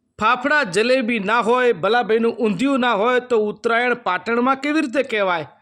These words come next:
જી હા દોસ્તો, સૌરાષ્ટ્ર ગાંઠિયા સેન્ટર ઉપર અમે આજે હાજર છીએ અને આપને બતાવી રહ્યા છીએ દ્રશ્યો જેમાં તેલમાં અને ઘીમાં લસબસતી જલેબી, ફાફડા, ઊંધિયું અને અનેક વેરાયટીઝ જે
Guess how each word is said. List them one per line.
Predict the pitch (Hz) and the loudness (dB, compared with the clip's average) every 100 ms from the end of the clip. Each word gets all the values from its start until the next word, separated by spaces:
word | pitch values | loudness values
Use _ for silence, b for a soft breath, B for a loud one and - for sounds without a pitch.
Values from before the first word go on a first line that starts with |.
| b b b b b _ | b b b b b _
જી | 156 254 | -4 0
હા | 294 | 0
દોસ્તો, | 294 285 294 | -2 0 0
સૌરાષ્ટ્ર | 277 233 247 294 - 277 226 | 0 2 2 2 -2 -4 -4
ગાંઠિયા | 185 220 220 254 - | -2 -2 -2 -4 -2
સેન્ટર | 220 226 233 | -4 -2 0
ઉપર | 226 226 214 | 0 2 0
અમે | 220 | 0
આજે | 202 202 | -2 -2
હાજર | 180 175 214 | -2 -2 -2
છીએ | - 233 247 | -2 0 0
અને | 240 | 0
આપને | 202 202 | -2 -4
બતાવી | 220 180 202 208 | -4 -2 0 2
રહ્યા | 214 208 | 2 0
છીએ | 214 | -2
દ્રશ્યો | 190 196 170 247 214 | -2 -4 -2 -2 0
જેમાં | 196 202 240 - B B B B B B _ | 0 2 0 0 B B B B B B _
તેલમાં | 262 285 262 254 208 139 - | 0 2 2 2 2 -2 -6
અને | 202 233 | -2 -2
ઘીમાં | 202 160 262 247 196 147 - _ 165 | -2 0 2 2 2 0 -6 _ -4
લસબસતી | 240 - 220 226 - 220 | -4 -2 -4 -4 -4 -6
જલેબી, | 151 202 262 226 220 156 - _ _ _ _ _ _ _ _ - | -2 0 2 0 -4 -4 -12 _ _ _ _ _ _ _ _ -2
ફાફડા, | 220 254 262 247 170 120 - _ - | 0 2 2 2 2 -2 -8 _ -4
ઊંધિયું | 202 185 277 262 185 - | -2 2 2 2 0 -2
અને | 214 220 | -4 -2
અનેક | 190 294 330 226 | 2 2 0 -4
વેરાયટીઝ | 180 214 269 269 233 160 - b b b b b b _ _ | -2 0 0 0 -2 -4 -8 b b b b b b _ _
જે | 151 156 | -6 0